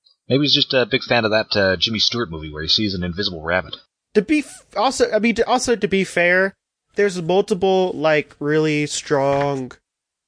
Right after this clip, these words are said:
Speaker 2: like, women with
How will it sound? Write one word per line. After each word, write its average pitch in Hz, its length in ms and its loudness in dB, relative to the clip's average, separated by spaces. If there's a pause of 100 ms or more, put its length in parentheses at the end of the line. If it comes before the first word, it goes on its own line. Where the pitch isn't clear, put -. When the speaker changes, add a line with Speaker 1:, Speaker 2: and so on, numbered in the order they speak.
(380)
Speaker 2:
like, 139 460 0 (180)
women 165 580 2 (800)
with 160 280 2